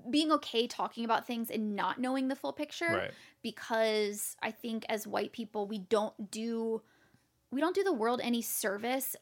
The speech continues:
Speaker 1: by being scared to talk about these things or being afraid of, um, not knowing the right thing to say. And it's like, that doesn't help move the conversation forward.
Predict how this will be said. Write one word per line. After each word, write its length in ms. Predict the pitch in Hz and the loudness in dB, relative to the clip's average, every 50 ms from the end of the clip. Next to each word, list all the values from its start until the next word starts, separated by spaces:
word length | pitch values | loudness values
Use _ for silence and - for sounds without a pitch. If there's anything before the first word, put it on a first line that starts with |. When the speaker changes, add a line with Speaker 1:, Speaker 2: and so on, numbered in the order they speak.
| - 202 - | -10 -4 0
Speaker 1:
by 600 | 220 208 214 208 214 208 214 214 214 214 220 - - _ _ _ _ _ _ _ _ - 226 214 | 0 2 4 4 4 2 2 0 0 0 -2 -4 -6 _ _ _ _ _ _ _ _ -14 -10 -4
being 220 | - 247 233 233 | -2 0 2 2
scared 640 | 214 - - - - - - 226 196 202 202 202 202 202 | 0 0 -2 -4 -4 -4 -2 -2 0 0 0 -2 -4 -6
to 40 | 214 | -8
talk 260 | - - - - - | -6 -4 -4 -4 -2
about 200 | 226 226 226 220 | 0 0 0 0
these 140 | 247 233 - | -2 -6 -4
things 480 | - 254 240 240 240 233 233 240 233 - - | -4 -2 0 0 2 2 2 0 0 -2 -2
or 160 | 220 214 214 | -2 0 -2
being 580 | 202 196 226 214 208 208 214 208 202 208 208 208 - - - - - - _ - | -2 -4 -4 -2 -2 0 -2 -2 -2 -4 -6 -8 -10 -16 -20 -20 -20 -8 _ -4
afraid 720 | 233 - - - - - 208 214 208 214 214 220 214 - - - | -4 -4 -6 -10 -6 0 2 4 4 4 4 2 0 0 2 2
of, 580 | 202 202 196 196 185 185 190 - - - - _ _ - | 2 4 4 4 2 2 0 -6 -16 -20 -20 _ _ -4
um, 440 | 220 208 202 196 240 - - - - | -2 -2 -2 -2 -2 -4 -8 -4 0
not 280 | - 240 233 247 240 - | 4 4 6 6 4 4
knowing 220 | 240 254 247 240 | 2 2 2 2
the 80 | 233 214 | 0 2
right 220 | 214 226 233 233 - | 4 4 2 2 0
thing 160 | - 233 220 | -2 -2 -2
to 60 | 214 | -2
say. 520 | 208 - - 214 - 190 202 214 226 240 - | -2 -2 0 0 2 2 2 0 -2 -2 -2
And 100 | - 240 | -2 -2
it's 160 | 226 - - - | -2 -2 -4 -2
like, 280 | 220 208 170 - - - - - - - - _ _ _ _ _ _ _ _ _ _ _ _ _ _ - | 0 0 -2 -2 -6 -14 -20 -20 -20 -20 -20 _ _ _ _ _ _ _ _ _ _ _ _ _ _ -6
that 280 | 226 254 247 269 277 | 0 2 2 2 2
doesn't 300 | - 294 285 277 262 - | 2 0 0 -2 -2 0
help 180 | - 247 220 - | 2 2 2 2
move 220 | 226 220 208 196 | 2 -2 -2 -2
the 60 | 196 | -4
conversation 600 | 196 - - 196 - 196 - - 202 202 - 220 | -6 -4 -4 -4 -4 -4 -4 -2 -2 -2 -4 -6
forward. 600 | 214 - - - 208 - - 226 254 285 320 381 | -8 -8 -6 -2 -2 0 0 0 0 0 0 0